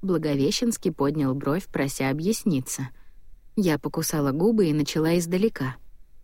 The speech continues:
«У меня сложилось такое впечатление, что Демидова кто-то подставляет.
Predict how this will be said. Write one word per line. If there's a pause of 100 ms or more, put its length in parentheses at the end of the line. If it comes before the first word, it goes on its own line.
(380)
«У
меня
сложилось
такое
впечатление,
что
Демидова
кто-то
подставляет.